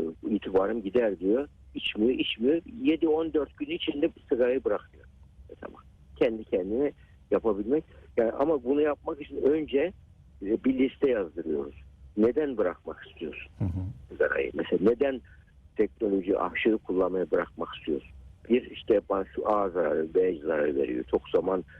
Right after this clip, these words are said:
Speaker 1: işte, e, akademik başarımı etkiliyor, sosyal hayatımı etkiliyor, aile hayatımı etkiliyor.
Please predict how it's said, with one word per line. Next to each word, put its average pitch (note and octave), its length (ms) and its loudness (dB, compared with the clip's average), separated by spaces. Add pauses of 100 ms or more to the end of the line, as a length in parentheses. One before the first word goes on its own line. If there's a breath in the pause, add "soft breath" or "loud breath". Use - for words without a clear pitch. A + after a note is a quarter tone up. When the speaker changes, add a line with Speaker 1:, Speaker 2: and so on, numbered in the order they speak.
(220 loud breath)
Speaker 1:
işte, - 180 -6
e, - 720 0
akademik F#2 500 0
başarımı E2+ 460 0
etkiliyor, C#2+ 560 -4
sosyal F2 300 2
hayatımı E2 460 -4
etkiliyor, - 400 -2
aile F2 180 4
hayatımı E2+ 440 -4
etkiliyor. - 480 -6